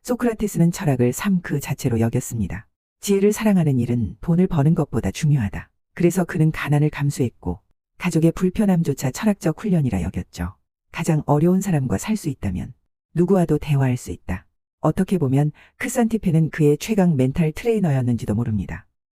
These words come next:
오, 크산티페는 정말 악처였을까? 하지만 요즘 학자들은 이렇게도 말합니다. 악처가 아니라 현실적인 아내였다.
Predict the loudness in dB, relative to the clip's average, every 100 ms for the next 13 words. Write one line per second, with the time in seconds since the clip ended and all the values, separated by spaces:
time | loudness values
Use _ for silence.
0 | -2 0 0 _ _ _ -10 -2 -2 -2
1 | 0 0 0 -2 0 0 0 -4 -4 -4
2 | -4 -6 -8 -10 _ _ _ -8 -2 2
3 | 4 4 2 0 -2 -2 -2 2 0 2
4 | 0 0 -2 -2 -2 -2 -4 -8 -12 _
5 | _ _ -4 -4 0 2 2 2 -2 -6
6 | -18 0 2 2 2 0 0 2 2 0
7 | 0 -8